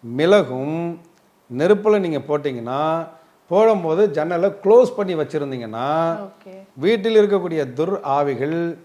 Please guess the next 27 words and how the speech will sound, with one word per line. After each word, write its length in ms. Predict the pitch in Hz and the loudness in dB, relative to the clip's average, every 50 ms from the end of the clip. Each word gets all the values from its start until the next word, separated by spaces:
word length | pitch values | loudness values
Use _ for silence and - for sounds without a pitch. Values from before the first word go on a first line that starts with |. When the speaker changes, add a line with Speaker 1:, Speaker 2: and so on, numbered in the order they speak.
| _ _ | _ _
Speaker 1:
தீய 280 | - 156 175 196 208 190 | -10 -6 -2 0 0 0
சக்திகள் 800 | - 156 135 127 - 139 123 110 131 151 165 170 170 175 170 175 - _ _ _ _ _ _ _ _ _ _ _ _ _ | 0 -4 -8 -8 -8 -10 -8 -6 -6 -4 -4 -4 -4 -4 -6 -8 -14 _ _ _ _ _ _ _ _ _ _ _ _ _
ஜன்னல் 300 | - 139 143 180 202 196 | -2 0 2 2 4 2
வழியா 220 | 196 185 185 180 | 2 2 2 0
தானே 140 | 175 185 175 | 0 0 -2
ஓடி 300 | 165 160 165 170 165 160 | -2 -2 -2 -2 -2 -4
ஆகணும். 380 | 147 131 117 113 107 104 104 107 _ _ - | -6 -6 -8 -10 -14 -18 -20 -20 _ _ -20
Speaker 2:
ஓகே. 380 | 190 185 180 - _ _ _ - - | -20 -20 -20 -20 _ _ _ -20 -12
Speaker 1:
அந்த 320 | - - 135 151 147 139 - | -8 -6 -4 -2 -2 -2 0
கண்ணாடி 440 | 143 151 170 190 196 196 185 190 | 0 0 2 2 4 4 4 2
தெறிக்கும். 500 | 180 131 - - 160 165 170 165 - - - _ _ _ _ _ _ - | 0 -4 -2 -2 -2 -2 -2 -6 -10 -16 -16 _ _ _ _ _ _ -16
Speaker 2:
ம். 260 | 220 226 220 202 180 170 170 _ _ _ _ _ _ _ _ _ _ _ _ | -14 -14 -12 -14 -14 -18 -20 _ _ _ _ _ _ _ _ _ _ _ _
Speaker 1:
ஒருவேளை 360 | - 160 170 185 214 240 247 | -6 -2 0 2 4 4 6
ஓப்பன் 300 | 226 214 220 214 220 214 | 6 6 6 6 4 2
பண்ணி 160 | 208 196 190 175 | 0 0 -2 -2
வச்சிருந்தீங்கன்னா 380 | 160 165 160 160 190 214 202 | -4 -4 -4 -4 -2 -4 -2
தானாவே 360 | - 180 175 170 165 160 170 | -2 -2 -2 -2 -2 -2 -4
போயிடும். 420 | 165 165 - 151 156 147 127 107 104 - _ _ - 196 | -4 -2 -2 -2 -2 -2 -4 -8 -12 -14 _ _ -18 -18
Speaker 2:
ஓகே. 360 | 190 175 - _ _ - 170 180 _ - | -18 -18 -18 _ _ -20 -20 -20 _ 0
Speaker 1:
ஒரு 220 | 170 180 180 175 | 2 2 4 4
ரெண்டு 280 | 160 175 185 202 208 220 | 2 0 0 0 0 2
நாள், 180 | 233 233 226 | 2 2 2
மூணு 220 | 208 190 190 190 190 | 2 2 0 2 2
நாள் 140 | 196 196 | 2 2
தொடர்ச்சியா 440 | 190 - 180 165 175 170 165 190 185 | 2 0 0 0 -2 -2 -2 -4 -4
நீங்க 180 | 175 170 160 143 | -4 -4 -4 -6
போட்டீங்கன்னா, 880 | 131 - 160 151 143 139 147 131 123 117 120 131 143 156 165 170 170 | -4 -4 -4 -4 -4 -6 -8 -10 -8 -8 -6 -6 -6 -4 -6 -6 -8